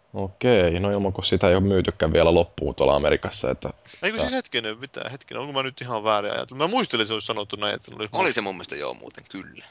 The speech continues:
Speaker 1: Mm.
Speaker 2: Okei, mutta kun mä voin luin tuossa nyt meidän uusinta uutista, kun tulee etuisulta Wii Ussa itsessään, mu-, eikö jaa, ei mitään, ei mä luin väärin, lyökää!
Speaker 1: Mm. Mut siis tää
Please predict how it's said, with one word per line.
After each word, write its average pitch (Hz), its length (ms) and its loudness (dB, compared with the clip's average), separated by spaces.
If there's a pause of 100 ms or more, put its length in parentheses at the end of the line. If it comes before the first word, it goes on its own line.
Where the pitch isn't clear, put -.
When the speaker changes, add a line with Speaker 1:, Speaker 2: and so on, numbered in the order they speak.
(160)
Speaker 1:
Mm. 113 240 -14
Speaker 2:
Okei, 113 300 -6
mutta 107 160 -6
kun 131 80 -4
mä 143 100 6
voin 147 160 6
luin 147 160 2
tuossa 139 240 -2
nyt 139 100 -8
meidän 143 300 2
uusinta 131 440 -8
uutista, 123 440 -8
kun 107 120 -16
tulee 110 220 -6
etuisulta 104 500 -8
Wii 160 240 -4
Ussa 147 320 -6
itsessään, 113 520 -4
mu-, 120 280 -6
eikö 127 160 2
jaa, 135 220 8
ei 120 80 4
mitään, 107 360 -4
ei 123 100 0
mä 120 180 0
luin 113 200 -6
väärin, 110 400 2
lyökää! 381 580 6 (920)
Speaker 1:
Mm. 113 120 -6 (480)
Mut 127 180 0
siis 151 160 6
tää 156 200 10